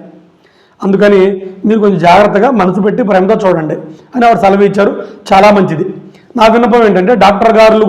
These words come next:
కూడా కొంచెం ప్రేమతో మనసుతో చూడండి, వికలాంగులకు అన్యాయం జరగకూడదు. ఎందుకంటే పాపం వాళ్ళు పడే కష్టాలు బాధలు వర్ణనాతీతం. అందుకని మీరు రాసి ఒక చిన్న సంతకంతో వాళ్ళ జీవితాలకు న్యాయం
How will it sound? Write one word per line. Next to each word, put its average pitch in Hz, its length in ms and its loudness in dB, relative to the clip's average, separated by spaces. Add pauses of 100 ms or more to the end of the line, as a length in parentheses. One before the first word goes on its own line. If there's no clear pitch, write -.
కూడా 190 180 4 (680)
కొంచెం 269 380 -2 (380)
ప్రేమతో 190 360 0 (120)
మనసుతో 190 360 -2
చూడండి, 160 320 -4 (560)
వికలాంగులకు 214 580 2
అన్యాయం 202 320 2
జరగకూడదు. 165 480 -2 (680)
ఎందుకంటే 190 340 -2
పాపం 185 220 0 (220)
వాళ్ళు 180 240 2
పడే 185 240 2
కష్టాలు 190 400 -4
బాధలు 180 260 0 (460)
వర్ణనాతీతం. 185 680 0 (720)
అందుకని 202 400 0
మీరు 214 200 2
రాసి 226 260 2
ఒక 196 160 -4
చిన్న 214 140 -2 (100)
సంతకంతో 190 460 -2 (480)
వాళ్ళ 190 120 -2 (100)
జీవితాలకు 220 480 0
న్యాయం 233 280 2